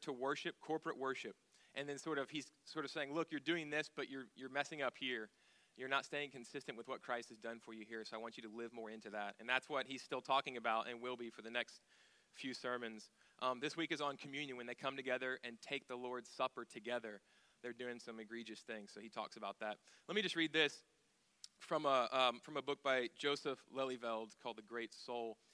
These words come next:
People will often say that Gandhi and Jesus had a lot in common. While I'm sure some similarities exist, I'm sure we've heard them compared, you know.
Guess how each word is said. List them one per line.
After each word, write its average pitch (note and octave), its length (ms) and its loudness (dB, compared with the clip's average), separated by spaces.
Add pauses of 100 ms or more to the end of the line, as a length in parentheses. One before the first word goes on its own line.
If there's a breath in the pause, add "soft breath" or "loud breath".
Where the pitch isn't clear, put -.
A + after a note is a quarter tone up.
(120 soft breath)
People G3+ 240 2
will F3+ 120 6
often E3 260 8
say E3 180 4
that D3 160 0
Gandhi C#3+ 340 4
and C3 100 -2
Jesus C3 280 -8
had C3+ 120 2
a B2+ 40 2
lot B2 160 6
in A#2 100 -4
common. A2+ 360 0 (1600 loud breath)
While D3+ 140 6
I'm D#3 80 6
sure F#3 180 4
some F3 260 0
similarities D3 540 2
exist, C3 420 0
I'm C3 80 -6
sure C#3+ 160 -2
we've B2+ 140 0
heard B2 240 2
them A#2 140 -4
compared, A2+ 420 -2 (180)
you A2 80 -12
know. A2+ 100 -8